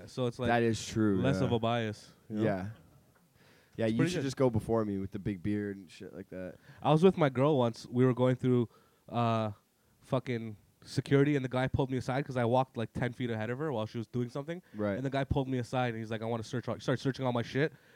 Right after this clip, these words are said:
Speaker 1: And then she came, and I asked her for my passport, and he goes, "Oh, she's with you?"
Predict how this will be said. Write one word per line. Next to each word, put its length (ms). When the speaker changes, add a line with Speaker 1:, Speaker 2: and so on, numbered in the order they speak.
Speaker 1:
And 120
then 80
she 220
came, 280
and 80
I 60
asked 240
her 60
for 80
my 80
passport, 420
and 40
he 40
goes, 180
"Oh, 120
she's 200
with 120
you?" 220